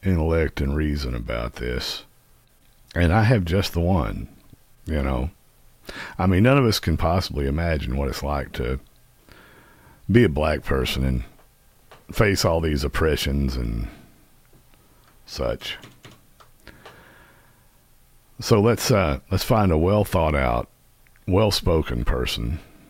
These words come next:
who can lay it all down for us in a way that, uh, is easy to understand. Get this on the screen.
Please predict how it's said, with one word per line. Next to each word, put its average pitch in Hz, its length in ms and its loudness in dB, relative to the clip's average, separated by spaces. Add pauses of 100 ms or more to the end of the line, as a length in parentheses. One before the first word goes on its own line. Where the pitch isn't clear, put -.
(1800)
who 95 100 0
can 80 160 0
lay 80 140 2
it 80 80 2
all 76 160 2
down 76 320 0
for 60 280 -4
us - 340 -4 (460)
in 73 120 -4
a 69 40 0
way 69 300 0
that, 62 400 -6
uh, 69 220 -2 (1200)
is 85 140 -2
easy 78 240 0
to 69 100 -2
understand. - 720 -6 (1040)
Get - 140 -16
this - 180 -18
on - 140 -14
the - 60 -14
screen. - 420 -16